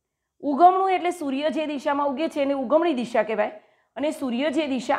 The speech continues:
આથમે છે એને આથમણી દિશા કહેવાય. ઉગમણી એટલે પૂર્વ અને આથમણી એટલે પશ્ચિમ. એટલે ઉગમણું તો શું આવશે? આથમણું, સી. બરાબર છે? ચલો, હવે પાંત્રીસ નંબર, મસ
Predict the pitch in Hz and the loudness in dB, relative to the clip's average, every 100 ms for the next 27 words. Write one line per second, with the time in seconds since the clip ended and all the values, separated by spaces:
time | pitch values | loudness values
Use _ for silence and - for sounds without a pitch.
0 | - 202 - 247 277 277 - 262 262 190 | -2 -4 -2 0 0 -2 -8 -4 -2 -2
1 | - 196 180 147 - - - - _ _ | -4 -6 -6 -10 -16 -20 -20 -20 _ _
2 | _ _ _ - 247 330 349 359 359 359 | _ _ _ -6 4 4 6 2 -2 -4
3 | 277 269 269 285 320 262 226 233 220 190 | -4 -4 -6 -6 -2 0 0 -2 -4 -6
4 | - 240 233 190 190 190 - _ - - | -4 -6 -4 -8 -10 -16 -20 _ -20 -20
5 | _ _ _ _ 214 247 247 294 262 359 | _ _ _ _ -2 -2 0 4 6 6
6 | 370 381 - - - 226 226 285 226 - | 6 0 -2 -16 -12 -10 -4 -2 -2 -6
7 | - 202 196 - 208 247 - 214 185 - | -10 -10 -8 -8 -8 -10 -12 -14 -14 -16
8 | _ _ _ _ _ 180 208 233 339 359 | _ _ _ _ _ 0 0 0 0 0
9 | 359 - _ _ _ 226 196 - 220 269 | -4 -14 _ _ _ 0 0 0 2 4
10 | 269 254 247 220 208 185 185 240 - - | 4 2 -2 -8 -6 -4 -2 -4 -6 -20
11 | _ _ _ _ _ _ _ _ _ _ | _ _ _ _ _ _ _ _ _ _
12 | _ _ _ 202 208 226 311 359 | _ _ _ -2 4 6 6 4